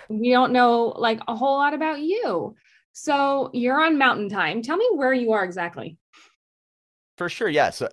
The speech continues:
Speaker 2: Edmonton, Alberta, Canada. It's, like, northern Alberta.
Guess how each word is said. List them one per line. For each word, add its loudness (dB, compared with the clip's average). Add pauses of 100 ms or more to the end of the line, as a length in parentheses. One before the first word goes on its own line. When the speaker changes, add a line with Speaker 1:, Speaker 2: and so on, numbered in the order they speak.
Speaker 2:
Edmonton, -4
Alberta, -4
Canada. -12
It's, -18
like, -6
northern 0
Alberta. -2